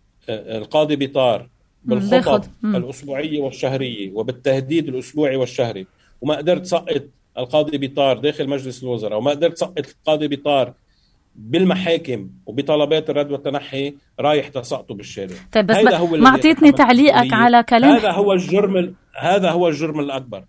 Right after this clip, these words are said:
Speaker 2: مم، ب-، بدي تعليقك على اتهام حزب الله للجيش إنه بيانه الثاني أصدره بضغط أمريكي، إنه يخفف القصة، منا كمين، إنما إشكال واشتباك.
Speaker 1: شوفي، يعني، آه،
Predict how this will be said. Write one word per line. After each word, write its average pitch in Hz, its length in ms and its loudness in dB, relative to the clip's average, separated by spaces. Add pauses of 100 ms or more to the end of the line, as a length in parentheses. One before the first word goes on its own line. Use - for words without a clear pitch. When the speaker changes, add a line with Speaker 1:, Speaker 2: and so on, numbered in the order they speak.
Speaker 2:
مم، 208 280 2
ب-، 214 200 -2
بدي 240 220 4
تعليقك 247 520 2
على 226 200 2
اتهام 254 360 4
حزب 220 240 -2
الله 247 260 2
للجيش 240 500 2
إنه 220 160 2
بيانه 240 360 6
الثاني 277 360 6
أصدره 233 400 2
بضغط 262 400 4
أمريكي، 240 520 4 (640)
إنه 247 160 4
يخفف 294 460 0
القصة، 226 400 0
منا 240 260 4
كمين، 233 540 4 (280)
إنما 311 240 2
إشكال 330 480 2
واشتباك. 185 840 -2 (2250)
Speaker 1:
شوفي، 107 380 -6
يعني، 98 300 -10
آه، 85 60 -16